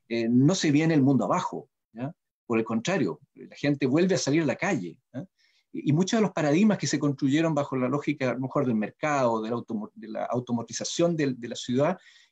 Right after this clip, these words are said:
eh, eh, hoy día están en, en, en, en una, en un punto en el cual merecen ser revisadas. Y ahí yo quiero reivindicar,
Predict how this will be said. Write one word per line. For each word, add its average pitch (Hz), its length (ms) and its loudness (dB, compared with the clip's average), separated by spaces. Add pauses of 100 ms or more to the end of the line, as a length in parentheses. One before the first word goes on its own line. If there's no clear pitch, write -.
(100)
eh, 131 340 2 (640)
eh, 151 100 -4
hoy 151 140 4
día 202 100 2
están 214 220 0
en, 185 260 0
en, 160 260 -4
en, 151 240 -2
en 151 180 -2
una, 175 280 2
en 160 100 0
un 170 140 -2
punto 196 280 2
en 185 60 2
el 170 60 -4
cual 190 240 0 (240)
merecen 170 380 2
ser 170 200 -2
revisadas. 127 560 -2
Y 135 80 0
ahí 165 200 4
yo 185 320 4
quiero 185 180 4
reivindicar, 160 720 2